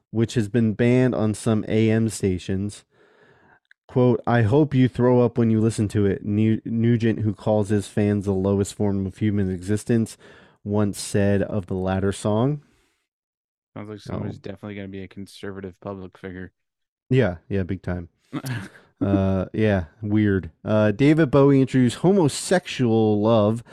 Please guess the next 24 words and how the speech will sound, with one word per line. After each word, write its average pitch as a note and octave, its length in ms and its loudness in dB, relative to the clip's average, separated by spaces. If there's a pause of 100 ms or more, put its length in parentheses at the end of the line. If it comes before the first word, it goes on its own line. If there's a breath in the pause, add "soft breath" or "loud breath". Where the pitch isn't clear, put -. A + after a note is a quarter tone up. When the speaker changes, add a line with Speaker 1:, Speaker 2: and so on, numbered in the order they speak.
(360 loud breath)
Speaker 1:
to A#2+ 160 2
monster B2+ 600 0
rock G2 440 -2
with G#2 260 -2
The G#2+ 120 0
Man B2+ 500 2
Who B2+ 120 2
Sold F#2+ 360 -2
the G2 80 -2
World, G#2 600 2 (540 soft breath)
an F#2 140 -2
album G2+ 340 0
banned G#2 320 2
in G2+ 140 0
most A2+ 280 0
parts G#2+ 300 -2
of G2 60 -8
the G2+ 80 0
U G2+ 200 2
S G2+ 140 0
for - 160 -6
its F#2 140 -6
homosexual G#2 760 -4
connotations. G2+ 1080 -4